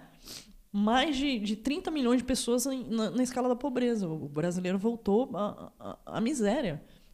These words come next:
Isso é terrível, gente. E a, a gente falando aqui, a gente tá de boa, a gente tem uma água pra comer, a gente tem um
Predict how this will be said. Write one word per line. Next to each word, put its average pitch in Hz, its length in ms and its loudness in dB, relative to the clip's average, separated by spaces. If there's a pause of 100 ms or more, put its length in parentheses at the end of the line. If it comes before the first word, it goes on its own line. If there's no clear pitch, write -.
Isso - 180 -6
é 214 260 -2
terrível, 262 540 0
gente. 156 480 -4
E - 80 -6
a, 185 140 -2 (520)
a 175 80 -2
gente 214 200 0
falando 226 280 0
aqui, 233 220 -4
a 214 80 2
gente 196 220 0
tá 370 120 -6
de 247 120 -2
boa, 208 240 -2
a 254 40 -2
gente 214 200 -6
tem 190 100 -2
uma 180 140 -2
água 165 160 -8
pra - 100 -12
comer, 196 340 -4
a 214 60 0
gente 185 220 -2
tem 185 160 -2
um 175 100 2